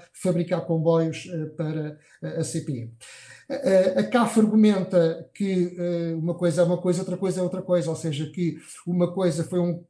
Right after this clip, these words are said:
um, um, um, um concurso de direito privado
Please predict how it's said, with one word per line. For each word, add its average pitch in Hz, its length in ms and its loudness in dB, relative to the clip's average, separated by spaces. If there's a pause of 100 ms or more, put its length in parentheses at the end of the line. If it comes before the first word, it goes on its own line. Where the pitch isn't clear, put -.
um, 170 360 -2
um, 175 260 -2
um, 160 400 0 (120)
um 160 40 0
concurso 180 800 0 (260)
de 165 260 2
direito 185 460 0
privado 175 680 2